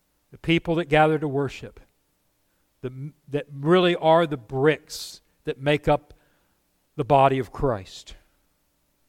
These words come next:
And so, more importantly, as you sing, "Jesus Paid It All," rejoice in the jubilee,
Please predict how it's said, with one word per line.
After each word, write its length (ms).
And 120
so, 260
more 260
importantly, 640
as 100
you 140
sing, 380
"Jesus 500
Paid 240
It 100
All," 380
rejoice 680
in 220
the 100
jubilee, 920